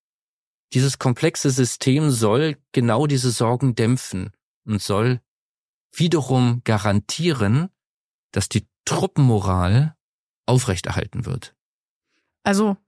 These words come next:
Speaker 2: um's noch mal zusammenzufassen, das war jetzt also das ganz große Aufgabenfeld des Kurt Knittels.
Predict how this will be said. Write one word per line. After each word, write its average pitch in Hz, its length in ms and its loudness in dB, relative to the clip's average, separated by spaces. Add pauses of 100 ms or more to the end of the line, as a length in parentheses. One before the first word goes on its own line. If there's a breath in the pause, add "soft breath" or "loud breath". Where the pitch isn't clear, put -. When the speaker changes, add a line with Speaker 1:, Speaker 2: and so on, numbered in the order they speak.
(220)
Speaker 2:
um's 202 240 -2
noch 190 140 -2
mal 190 100 2
zusammenzufassen, 202 840 0
das 190 200 0
war - 140 0
jetzt 208 160 -2
also 196 460 0
das - 260 -2
ganz - 400 0
große 254 600 0
Aufgabenfeld 175 1000 0
des 208 200 -2
Kurt - 280 -2
Knittels. - 600 -2